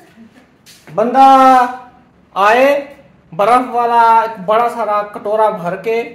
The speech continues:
पानी का, ठंडे पानी, यख ठंडे पानी का, आके ऊपर गिरा दे।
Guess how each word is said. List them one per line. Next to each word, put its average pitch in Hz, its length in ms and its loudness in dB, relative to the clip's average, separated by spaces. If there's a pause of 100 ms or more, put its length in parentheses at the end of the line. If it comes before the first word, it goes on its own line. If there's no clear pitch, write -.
(220)
पानी 190 280 -8
का, 214 180 -4
ठंडे 269 400 -6
पानी, 208 260 -8
यख 202 280 -6
ठंडे 175 240 -10
पानी 147 280 -12
का, 127 140 -16 (800)
आके 214 460 0 (140)
ऊपर 220 280 -6
गिरा 180 280 -4
दे। 127 140 -14